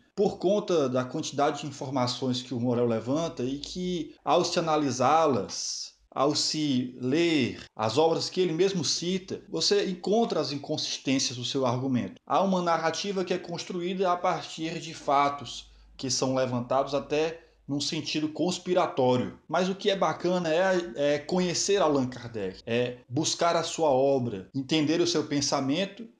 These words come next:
e identificar qual era a sua postura verdadeira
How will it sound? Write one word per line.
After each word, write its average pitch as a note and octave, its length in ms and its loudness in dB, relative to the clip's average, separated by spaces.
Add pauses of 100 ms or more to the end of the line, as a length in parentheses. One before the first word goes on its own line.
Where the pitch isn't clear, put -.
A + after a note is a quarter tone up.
(140)
e G3 480 -2
identificar F3 840 -2
qual E3+ 260 4
era D#3 220 4
a D#3+ 40 0
sua D#3 300 -6
postura D#3 540 -4
verdadeira D#3 920 0